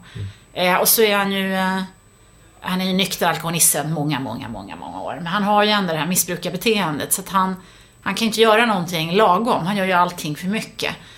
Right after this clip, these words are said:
Speaker 2: Så han älskar ju då att spela golf, det vet ju alla.
Speaker 1: Ja, det har man ju
Speaker 2: Eh,
Speaker 1: sett.
Speaker 2: det är, golf är ju hans, han kliver ju upp fem på morgonen och spelar golf och sådär. Eh, och sen älskar han ju att shoppa. Och då tänker man, "Ja, ja, jag går ju handlar på Biblioteksgatan." Fel!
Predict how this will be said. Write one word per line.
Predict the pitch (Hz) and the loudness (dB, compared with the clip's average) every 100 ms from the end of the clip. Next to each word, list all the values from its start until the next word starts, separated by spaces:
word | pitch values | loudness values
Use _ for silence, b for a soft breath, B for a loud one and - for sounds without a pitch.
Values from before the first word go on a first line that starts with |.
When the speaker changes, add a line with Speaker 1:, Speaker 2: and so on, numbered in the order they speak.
| B B | B B
Speaker 2:
Så | - | -2
han | 190 | 2
älskar | 202 175 - 196 | 2 2 0 -2
ju | 160 | -4
då | |
att | 156 | -4
spela | - 135 | -6 -4
golf, | 143 156 - | -2 -2 -4
det | - | -8
vet | - - | -8 -12
ju | - | -14
alla. | - - - - | -14 -16 -12 2
Speaker 1:
Ja, | 104 107 | 4 6
det | 104 | 6
har | 107 | 4
man | 98 | 2
ju | 92 | 2
Speaker 2:
Eh, | |
Speaker 1:
sett. | 98 - | 2 2
Speaker 2:
det | 135 131 | 2 2
är, | 180 | 2
golf | 202 160 - | 2 2 0
är | 160 | 0
ju | |
hans, | 131 - - | 0 0 0
han | 185 165 160 | 2 0 -2
kliver | - 202 170 | -2 0 -2
ju | |
upp | 160 | -2
fem | 175 160 156 | -4 -4 -4
på | |
morgonen | 165 143 143 147 143 | -2 0 0 -2 -6
och | |
spelar | - 107 123 | -8 -8 -6
golf | - - | -6 -6
och | - | -6
sådär. | - - B B B B - | -6 -10 B B B B -4
Eh, | 175 175 170 170 160 - | 0 4 4 4 0 -2
och | 180 | 0
sen | - - 220 | 2 4 4
älskar | 214 - 185 | 2 0 -2
han | 160 | -4
ju | |
att | 156 | -4
shoppa. | 180 - - - - - - - - | -6 -8 -2 0 0 -6 -20 -20 -6
Och | |
då | 165 | -6
tänker | 156 139 - 135 | -4 -4 -4 -4
man, | 127 | 0
"Ja, | 139 143 | 0 0
ja, | 131 123 | -4 -6
jag | 147 | -6
går | 131 | -4
ju | 139 | -4
handlar | 107 - | -6 -10
på | - | -10
Biblioteksgatan." | - 131 139 - 151 - 196 156 - - | -10 -8 -8 -6 -6 -4 -4 -6 -8 -10
Fel! | - 269 262 254 | 0 2 4 2